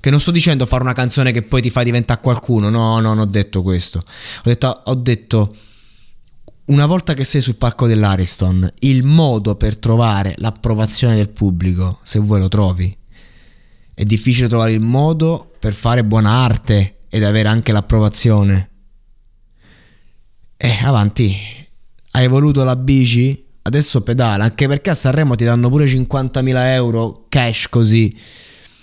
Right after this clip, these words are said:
Da, solo perché vai lì. Quindi, voglio dire, non ti dico investili, <laughs> però goditeli, perché veramente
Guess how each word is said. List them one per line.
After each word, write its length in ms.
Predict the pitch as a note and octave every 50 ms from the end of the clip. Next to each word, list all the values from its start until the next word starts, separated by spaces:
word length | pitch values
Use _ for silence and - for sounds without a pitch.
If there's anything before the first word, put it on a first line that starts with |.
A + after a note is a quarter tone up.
| - - - - -
Da, 800 | - - G#2+ G#2+ G#2 G#2 G#2 G2+ G2+ G2+ G2 F#2 D#2+ D2+ C#2+ C2 A1+ G1+ G1+
solo 260 | - - - A#2+ A#2+
perché 260 | G#2 A#2 - - -
vai 200 | A2 A2+ A2 A2
lì. 420 | A2+ A#2+ A#2 G#2 F2+ - - - - - _ _ - -
Quindi, 300 | - A2+ G#2+ G#2 G2+ G2+
voglio 320 | G2+ G#2 G#2+ G#2+ G#2+ A2
dire, 400 | G#2+ G#2+ G#2+ G#2 F#2+ F2 D#2+ - - _ - - - _ _ _ - - - - _ _ _ _ _ _ _ _ - - - - - - - - F#2 G2
non 140 | A2 A#2
ti 100 | A2+ B2+
dico 180 | B2+ C#3 C3 C#3
investili, 960 | C#3 C3+ C3 B2 A#2 A2+ - - - - - C3+ B2 A#2 A#2+ A2+ G#2+ G#2+ A2
<laughs> 40 | F#2
però 320 | A#2 A2+ A#2+ A#2 A#2 A2
goditeli, 760 | G#2 - B2 A#2+ A#2 A2 A2 - - - G2+ G2 G2+ F#2+ - - - - - - - - - - - -
perché 300 | - A2+ G#2+ - A#2+ A2+
veramente 880 | A2+ A2+ A#2 A#2 A#2 A#2 A#2 A2 G#2+ G#2 - G#2 G2+ - - - -